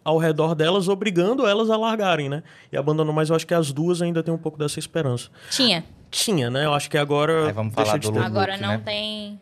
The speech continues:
Speaker 3: Do
Speaker 2: mais
Speaker 3: Lucerys.
Speaker 2: volta. Ah, só antes de gente falar, ela, a Rhaenyra fala: é, "Eu não desejo reinar sobre cinzas e ossos", que é quase exatamente o que a Daenerys fala quando ela já tá em Pedra do Dragão, é,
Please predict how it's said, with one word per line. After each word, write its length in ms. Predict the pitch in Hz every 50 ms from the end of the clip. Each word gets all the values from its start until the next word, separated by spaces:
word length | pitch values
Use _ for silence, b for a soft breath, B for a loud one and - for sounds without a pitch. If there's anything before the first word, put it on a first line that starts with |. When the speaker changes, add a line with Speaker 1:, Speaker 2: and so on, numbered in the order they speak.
| _ _ _ _
Speaker 3:
Do 80 | -
Speaker 2:
mais 240 | 98 101 180 185 196
Speaker 3:
Lucerys. 300 | - 95 - 90 - -
Speaker 2:
volta. 360 | - - - - - 143 B B B B B B B B B B B -
Ah, 280 | 247 285 294 262 208
só 320 | - - 285 269 277 294 269 -
antes 160 | 262 269 262
de 60 | 269
gente 120 | 262 262
falar, 420 | - 240 220 240 262 262 220 - - _
ela, 280 | - 208 214 220 220 220
a 300 | - 208 208 208 214 220
Rhaenyra 340 | 233 220 220 220 226 233 240
fala: 540 | 240 - 240 208 208 220 233 233 226 208 - -
é, 400 | 190 196 190 196 196 202 202 - -
"Eu 80 | 208 214
não 180 | 220 233 254 254
desejo 720 | 277 269 233 233 226 226 254 240 233 262 262 262 262 240
reinar 520 | 226 233 240 233 220 208 196 202 208 233
sobre 580 | 226 - - 226 208 208 208 214 214 226 220 226 B B B B
cinzas 460 | - - 220 220 240 240 247 254 240 240
e 100 | 262 247
ossos", 320 | 208 190 202 - - -
que 120 | - - 226
é 160 | 214 214 202 196
quase 460 | - - - - 214 214 233 262 262
exatamente 480 | 247 240 220 220 214 202 196 190 190 190
o 20 |
que 80 | - 196
a 20 |
Daenerys 380 | 190 185 185 180 175 175 - -
fala 220 | 180 175 175 185 B B B B B
quando 140 | - 196 190
ela 140 | 180 185 190
já 180 | 196 202 214 214
tá 160 | 214 208 196
em 60 | 208
Pedra 200 | 208 196 185 185
do 100 | 185 185
Dragão, 420 | 185 185 180 185 170 165 170 180 - B B B B B B B B _
é, 500 | - 180 175 175 175 175 175 175 175